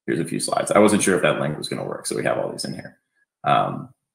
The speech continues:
but this really means a lot of really cool things can be done on top of Arweave, 'cause it's incredibly composable.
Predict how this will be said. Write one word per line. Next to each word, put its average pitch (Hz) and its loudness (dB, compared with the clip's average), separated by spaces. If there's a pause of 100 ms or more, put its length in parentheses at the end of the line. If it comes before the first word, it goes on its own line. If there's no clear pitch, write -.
(800)
but 113 6
this 135 8
really 143 10
means 123 10
a 101 6
lot 101 8
of 92 4
really 101 4
cool 98 2
things 95 -2
can 95 -2
be 82 0
done 82 0
on 78 -2
top 69 -2
of 71 -4
Arweave, 92 4
'cause - -14
it's - -8
incredibly 107 2
composable. - -6